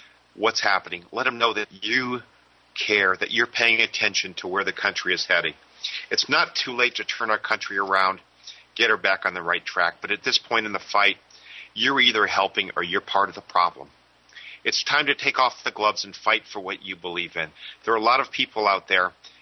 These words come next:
intent on destroying America. We either engage the enemy or we accept that we're willing to turn America over to the Islamists, to the people dis-,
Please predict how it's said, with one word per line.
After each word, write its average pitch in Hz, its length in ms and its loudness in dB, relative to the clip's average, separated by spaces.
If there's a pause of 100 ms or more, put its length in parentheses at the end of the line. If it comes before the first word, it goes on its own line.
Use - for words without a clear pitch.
(140)
intent 110 420 0
on 95 160 0
destroying 98 480 4
America. 87 580 0 (340)
We 123 140 -2
either 127 240 -2
engage 117 600 2
the 131 160 -6
enemy 95 480 -2
or 98 100 0
we 98 140 2
accept - 480 0 (420)
that 110 120 -2
we're 104 160 0
willing 104 320 2
to - 140 -10
turn 107 460 0
America 95 600 2 (100)
over 95 380 -2 (340)
to 92 360 -2 (160)
the 95 160 2
Islamists, 85 840 0 (240)
to 95 100 -8
the 92 80 -4
people 101 320 -2
dis-, - 320 -2